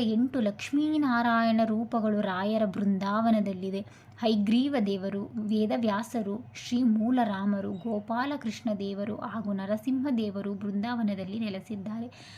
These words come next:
ಮತ್ತು ಎಲ್ಲ ಪೀಠಗಳು, ಆವರಣ ದೇವತೆಗಳು ಸನ್ನಿಹಿತವಾಗಿದ್ದಾರೆ. ಕಣ್ಣು ಮುಚ್ಚಿ ಈ ಎಲ್ಲ ಭಗವಂತ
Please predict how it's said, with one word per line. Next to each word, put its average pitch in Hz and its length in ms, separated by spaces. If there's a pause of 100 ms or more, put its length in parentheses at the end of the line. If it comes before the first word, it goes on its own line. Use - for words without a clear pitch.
(240)
ಮತ್ತು 339 260
ಎಲ್ಲ 226 240 (180)
ಪೀಠಗಳು, 269 480 (1160)
ಆವರಣ 269 440 (100)
ದೇವತೆಗಳು 214 560 (560)
ಸನ್ನಿಹಿತವಾಗಿದ್ದಾರೆ. 226 1160 (340)
ಕಣ್ಣು 247 300
ಮುಚ್ಚಿ 233 340 (100)
ಈ 233 160
ಎಲ್ಲ 214 280 (140)
ಭಗವಂತ 233 600